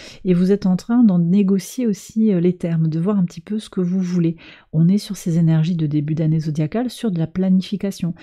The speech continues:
Quels sont mes objectifs ? Quels sont mes désirs ? Qu'est-ce que j'ai envie d'être ? Comment je me projette aussi ? Voilà, on est dans des énergies résolument tournées vers l'avenir,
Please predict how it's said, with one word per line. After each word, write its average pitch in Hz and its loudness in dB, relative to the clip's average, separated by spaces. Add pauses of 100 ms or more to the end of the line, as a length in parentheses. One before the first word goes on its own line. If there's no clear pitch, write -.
(160)
Quels 202 0
sont 202 -2
mes 185 2
objectifs ? 170 -2
Quels 170 -2
sont - -6
mes 165 0
désirs ? 175 -4
Qu'est-ce 202 -6
que 185 -2
j'ai 175 0
envie 170 0 (560)
d'être ? 180 -4 (800)
Comment 202 4
je 202 2
me 165 2
projette 170 0
aussi ? 160 -6
Voilà, 135 0
on 139 0
est 160 0
dans 143 -2
des 143 -2
énergies 143 2 (220)
résolument 208 4
tournées 170 0
vers 143 0
l'avenir, 143 2